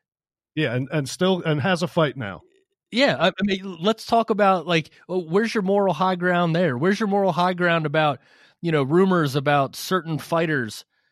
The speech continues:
Speaker 2: that are missing weight and commissions aren't doing anything about it? You know what I'm saying? Like, about scales being switched out. Like, dude, there's so much more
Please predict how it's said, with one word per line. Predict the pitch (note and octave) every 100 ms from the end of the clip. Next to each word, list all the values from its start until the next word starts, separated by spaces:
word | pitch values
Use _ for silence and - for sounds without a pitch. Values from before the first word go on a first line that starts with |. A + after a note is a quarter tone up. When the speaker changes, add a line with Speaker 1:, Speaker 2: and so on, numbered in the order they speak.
| _ _
Speaker 2:
that | C3+ D#3
are | C#3+
missing | E3 - F3 C#3+
weight | D3 E3 C3+ -
and | C#3 C#3 B2+
commissions | - C#3+ E3+ - C#3+ C3+
aren't | D3 D#3 C3
doing | B2+ D#3+ C#3+
anything | D3+ D3+ D#3
about | C3+ D3 D#3
it? | A2 _ _ _ _
You | D3
know | E3+
what | F3+
I'm | F3
saying? | - F#3 F#3
Like, | D3+ D3 C#3+ - _ - - _ -
about | C#3 E3 C#3+
scales | - F#3+ G3 F#3+ D3+
being | E3 D#3
switched | C3+ - F#3 - F3+
out. | F3+ A#2+ _
Like, | D3+ D#3+ D3 _ _
dude, | A3 A3
there's | A3+
so | - B3
much | A#3+ A3+ G#3
more | F#3 G3 G3 F3+